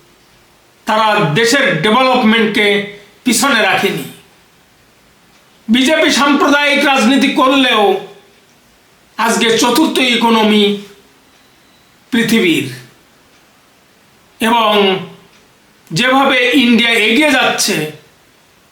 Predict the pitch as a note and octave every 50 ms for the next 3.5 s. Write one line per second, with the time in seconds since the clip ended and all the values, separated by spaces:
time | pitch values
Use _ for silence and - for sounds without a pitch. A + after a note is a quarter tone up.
0 | _ _ _ _ - D#3 D3+ A3+ A3+ A#3 A#3+ A3+ A3+ A#3+ A#3 G#3+ F#3 D#3+ G#3+ A3
1 | B3+ C4 B3 G#3+ A3 A#3 A3+ A3+ A3 G#3+ G#3 - - A#3 G#3 G#3 G#3 G#3 G#3 -
2 | - - - - - _ - - - - A3+ A3 G#3+ G#3+ G#3 G#3 - - A3 G3
3 | G3+ G3+ - G#3+ G#3+ G#3+ A#3 A3+ - -